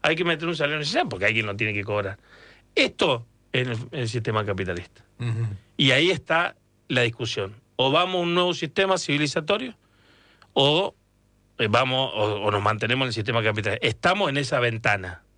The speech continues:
Speaker 1: ¿Estamos? Sí, estamos en esa ventana.
Speaker 2: Lo
Speaker 1: Y, y, y, y,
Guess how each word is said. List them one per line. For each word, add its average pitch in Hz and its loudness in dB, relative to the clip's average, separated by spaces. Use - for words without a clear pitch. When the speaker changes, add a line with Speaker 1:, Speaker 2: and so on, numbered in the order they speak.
Speaker 1:
¿Estamos? 175 0
Sí, 110 0
estamos 113 -4
en 110 -2
esa 104 -4
ventana. 101 -2
Speaker 2:
Lo 139 -6
Speaker 1:
Y, 139 2
y, 147 -2
y, 120 -2
y, 120 -2